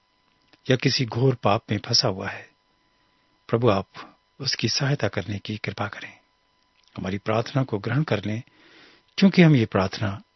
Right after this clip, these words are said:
आपके प्रिय पुत्र प्रभु यीशु मसीह के नाम से मांगते हैं, आमीन। हाँ, तो मित्र, आइए अपने कार्यक्रम को आगे बढ़ाते हैं। आप हमारे साथ मती रचित सुसमाचार के दसवें अध्याय के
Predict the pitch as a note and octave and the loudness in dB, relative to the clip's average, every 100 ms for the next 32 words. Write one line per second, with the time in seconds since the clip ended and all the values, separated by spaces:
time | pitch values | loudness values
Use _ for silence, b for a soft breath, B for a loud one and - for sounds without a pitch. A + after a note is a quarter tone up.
0 | _ - B2 G#2+ - F#2+ - - C3+ G#2 | _ -4 2 2 0 -4 -6 0 2 2
1 | G2+ - - - _ _ _ _ _ _ | -2 -6 -10 -10 _ _ _ _ _ _
2 | _ D3+ D3 F3 - E3+ E3 F3 - B2 | _ 2 4 4 6 6 4 2 4 4
3 | F#2+ F#2+ - F#2+ G2+ - F#2 - - _ | 4 2 0 0 -4 -2 -4 -4 -12 _
4 | _ _ _ _ - - - - - - | _ _ _ _ -4 0 0 -2 -8 -14
5 | _ _ _ _ _ _ b b b b | _ _ _ _ _ _ b b b b
6 | b b b b - D#3+ B2+ A2+ - G2+ | b b b b 0 2 4 2 0 -2
7 | A2 C#3+ C3 B2 A#2+ A2+ - G#2 G#2+ G#2 | 2 2 2 2 4 2 2 -2 -2 -2
8 | G2+ G2 G2 A2+ - A2+ A#2 G3 - b | -2 -2 -2 -2 0 2 6 4 2 b
9 | b b b b b C#3 D#3+ D#3+ E3+ F3 | b b b b b 4 4 6 6 6
10 | - E3+ F3 _ - b b b b b | 6 6 4 _ -20 b b b b b
11 | b b _ - D3+ F#3 F3+ B2+ A#2 - | b b _ 2 2 4 4 4 0 -2
12 | A#2+ - G#2 G2+ A#2+ C#3 - A#2+ G#2 A2+ | -2 -2 -2 0 2 2 0 -2 0 0
13 | G#2+ G#2+ - B2+ A2 G2 G#2 D3+ - G#2 | 0 -2 0 0 -2 -2 2 4 4 -2
14 | G#2+ | -2